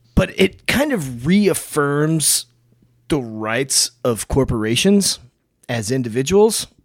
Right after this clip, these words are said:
And I really, really hate that. They obviously are not individuals. And I also think this is a terrible, like, dog whistle to the religious freedom crowd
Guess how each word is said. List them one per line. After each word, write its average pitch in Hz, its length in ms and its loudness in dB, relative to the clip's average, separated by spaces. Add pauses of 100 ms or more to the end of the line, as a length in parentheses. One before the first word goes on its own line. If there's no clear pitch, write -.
(220)
And 113 340 0
I 110 140 -6
really, 107 800 -4
really 123 420 0
hate 120 240 -2
that. 190 240 2
They 117 140 0
obviously 107 420 -4
are 90 80 -8
not 117 260 -6
individuals. 156 800 2 (960)
And 139 400 2
I 180 220 2
also 185 400 -2
think 185 240 0
this 143 160 -2
is 143 240 -6 (120)
a 147 80 0
terrible, 156 880 4
like, 135 300 -6
dog 147 280 2
whistle 147 360 2
to 139 420 2
the 131 120 0
religious 135 420 0
freedom 156 440 -2
crowd 120 580 -2